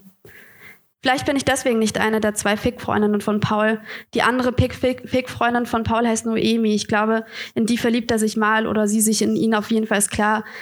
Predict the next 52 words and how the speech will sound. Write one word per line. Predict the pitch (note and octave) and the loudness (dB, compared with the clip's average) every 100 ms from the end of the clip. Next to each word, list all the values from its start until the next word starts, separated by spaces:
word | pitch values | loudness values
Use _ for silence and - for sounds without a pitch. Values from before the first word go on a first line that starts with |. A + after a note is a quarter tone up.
| - | -4
dass | A3 G#3+ | 0 2
es | G#3+ G3+ | 2 -2
früher | - A#3 | -2 0
oder | G#3+ | 0
später | G#3 - G3+ G3+ | 0 -2 0 0
kompliziert | G#3 F#3+ G#3 - G3+ | 0 0 0 0 0
werden | - F#3+ F#3+ | 0 0 2
würde. | G3+ G3+ G3+ G3+ _ - | 2 2 0 -4 _ -6
Sie | A#3 | -2
spielt | A3 A#3 - | 0 0 0
abends | G#3 A#3 A3+ | 0 0 0
bei | A3 | -2
kleinen | - G#3+ A3 | 0 0 0
Theatern | G#3+ G3+ A3 A3+ | 0 0 0 0
auf | G#3+ | 0
der | G#3+ | -2
Bühne | G3+ A3+ A3+ | 0 0 0
und | G#3+ | 0
arbeitet | G3+ G#3+ A3 G#3+ | 0 0 0 0
tagsüber | G#3+ G#3+ - G#3 | 0 0 -2 0
im | G#3 | -2
Kiosk. | G#3 - G3+ G#3 - _ _ | -2 -2 0 -2 -4 _ _
Ich | - | -2
finde | A#3+ A#3 | 0 0
das | A3 - - | 0 -2 -2
cool. | A3+ G#3 G#3 - - | 0 0 -2 -10 -4
Ich | |
würd | A#3 A#3 | -2 0
mich | A3 | 2
in | A3+ | 2
sie | G#3 | 2
verlieben | G#3 G3+ G#3 A3+ G#3 G3+ - - | 0 0 2 2 0 -2 -6 -4
und | A3 | 0
sie | A3+ | 0
nicht | A3+ | 2
nur | A3+ | 0
als | G3+ - | 0 0
Fick-Freundin | A3+ - - G3 G3+ G3+ | -4 -4 -2 0 2 2
halten. | G3+ G3+ G3+ G3+ G3+ _ | 2 0 0 0 -4 _
Komm | - G#3 | -2 0
schon, | G#3 F#3+ F#3 | 0 0 2
Paul. | F#3 F3+ F#3 G3 F#3+ _ _ - - - - | 2 2 2 0 -4 _ _ -20 -16 -14 -8
Ich | - | -2
wär | A3 | 0
gern | A#3 B3+ | 2 2
dazu | A#3+ A#3 | 0 2
in | |
der | G#3 | 2
Lage, | G3+ G#3 A3 | 2 2 0
verliebt | G#3 G3 G#3 | 0 0 0
zu | - G3+ | 0 0
sein. | G3 F#3+ G3 G3+ | 2 2 2 0